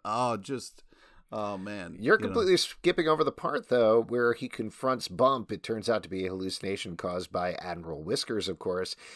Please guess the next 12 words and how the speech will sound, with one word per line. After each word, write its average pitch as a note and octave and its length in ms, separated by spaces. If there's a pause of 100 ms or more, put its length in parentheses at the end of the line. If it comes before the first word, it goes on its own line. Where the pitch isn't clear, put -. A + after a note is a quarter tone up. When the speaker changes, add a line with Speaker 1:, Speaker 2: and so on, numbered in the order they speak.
(100)
Speaker 1:
Yeah. G2+ 160
Speaker 2:
Uh, G2 140
but G#2 560
Bump, A#2+ 520 (180)
at A#2 140
least A2 220
in G#2 80
his F2+ 120
humi-, G2 260
uh, F2+ 560
uh, F#2 220
hallucination, A2 920